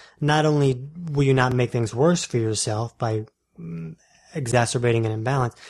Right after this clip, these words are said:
but you don't gotta try thirty different things like you're playing on a dartboard or something. You get to look, "Okay, what does my body need?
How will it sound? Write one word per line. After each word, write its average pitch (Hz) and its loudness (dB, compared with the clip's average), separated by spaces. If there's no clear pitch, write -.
but 196 0
you 202 2
don't 196 2
gotta 180 2
try 170 0
thirty 165 0
different 151 0
things 175 2
like 120 -2
you're 120 -2
playing 139 0
on 135 2
a 131 -2
dartboard 139 -2
or - -8
something. 113 -4
You 120 -2
get 143 0
to 139 0
look, 160 0
"Okay, 135 -2
what 127 0
does 175 0
my 156 2
body 135 2
need? 120 2